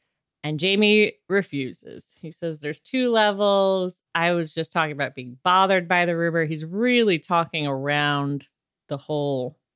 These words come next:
scenario, even though, you know, Daniel and P J tag team, it's an easy confession, step up.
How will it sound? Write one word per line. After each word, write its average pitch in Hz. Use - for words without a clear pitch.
scenario, 87
even 156
though, 143
you 147
know, 135
Daniel 165
and 139
P 208
J 180
tag 175
team, 165
it's -
an 143
easy 175
confession, 165
step 175
up. 165